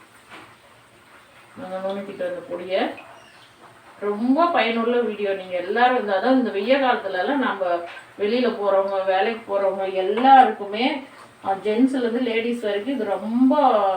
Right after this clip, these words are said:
பயனுள்ளது. குளிர்ச்சி நல்லா தரும். ஏன்னா இது செம்பருத்தி நல்லது உடம்புக்கு, துளசி எல்லாமே நல்ல ஒரு இது. இதுல போடுற ஐட்டம் அத்தனையுமே நம்ம உடம்புக்கு ரொம்ப நல்லது.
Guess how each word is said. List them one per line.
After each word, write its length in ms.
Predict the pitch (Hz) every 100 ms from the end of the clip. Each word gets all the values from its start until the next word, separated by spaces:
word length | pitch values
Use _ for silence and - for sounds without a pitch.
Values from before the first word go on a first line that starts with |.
| 180
பயனுள்ளது. 760 | 190 208 208 202 190 214 262
குளிர்ச்சி 420 | - 269 254 254 254
நல்லா 400 | 208 196 214 254
தரும். 360 | 202 175 160 - - - _ _ _ -
ஏன்னா 300 | 202 214 233
இது 180 | 220 226
செம்பருத்தி 460 | 226 226 208 214 233
நல்லது 440 | 196 190 196 180
உடம்புக்கு, 680 | 180 175 160 165 165 165 - -
துளசி 680 | 196 196 196 190 180 175 - _ _ - _ _ -
எல்லாமே 840 | 180 196 220 262 254 220 240 254 226 202 185 165 160
நல்ல 320 | 165 180 190
ஒரு 200 | 180 170
இது. 160 | 170 190
இதுல 240 | 175 175
போடுற 360 | - 202 233 226
ஐட்டம் 420 | 196 190 190 -
அத்தனையுமே 640 | - 240 233 202 202 247 392 - - - _ _ -
நம்ம 180 | 202 196
உடம்புக்கு 480 | 196 214 269 254 226
ரொம்ப 300 | 202 208 226
நல்லது. 640 | 196 190 202 208 294